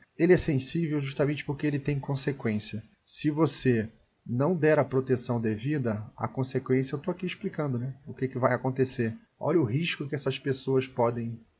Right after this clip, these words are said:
é, podem ter agora com sua biometria vazada. Então, você imagina, se fosse uma senha, bastaria você trocar a senha, mas como é que você troca a sua biometria? A menos que você troque de dedo, você, mas é, isso é altamente complexo, né?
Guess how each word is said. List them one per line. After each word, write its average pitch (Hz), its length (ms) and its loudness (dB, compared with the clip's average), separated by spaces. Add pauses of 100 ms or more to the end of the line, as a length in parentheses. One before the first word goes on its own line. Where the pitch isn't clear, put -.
(120)
é, 101 120 -8
podem 117 380 -2
ter 110 360 -2
agora 107 340 0
com 117 300 -2
sua 117 200 0
biometria 113 480 -2
vazada. 104 440 0 (240)
Então, 139 420 -2 (180)
você - 200 0
imagina, 120 340 6
se 131 140 -2
fosse 190 220 6
uma 143 120 6
senha, 160 300 4
bastaria 147 340 4
você 147 180 0
trocar 143 300 2
a 143 40 0
senha, 123 360 2
mas 113 160 -2
como 165 140 -4
é - 20 -4
que - 80 -8
você 170 240 0
troca 143 320 0
a 135 40 0
sua 127 180 0
biometria? 110 600 -2 (240)
A 127 60 -8
menos 151 220 -2
que - 120 -14
você 156 120 -2
troque 139 320 0
de 131 100 0
dedo, 113 640 0
você, 107 480 -4
mas 170 260 -2
é, 196 60 0 (100)
isso - 180 -4
é - 40 -2
altamente 165 460 -4
complexo, 127 640 -2
né? 113 160 -2